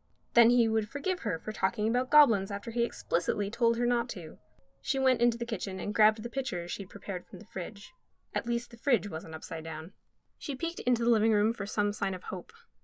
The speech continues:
John's father was reaching for one of her cookies. That was good. She could buy approval with cookies.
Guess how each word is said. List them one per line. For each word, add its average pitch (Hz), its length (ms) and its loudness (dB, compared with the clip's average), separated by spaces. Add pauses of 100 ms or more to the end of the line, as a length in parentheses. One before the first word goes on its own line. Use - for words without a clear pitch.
(580)
John's 233 280 4
father 240 340 6
was 185 180 -6
reaching 247 300 0
for 262 120 0
one 180 160 0
of 185 80 -8
her - 100 -4
cookies. 190 580 -6 (320)
That 233 140 4
was 269 140 -2
good. 233 360 2 (340)
She - 200 0
could 214 120 -2
buy 180 140 4
approval 208 440 0
with 170 160 -10
cookies. 165 540 -6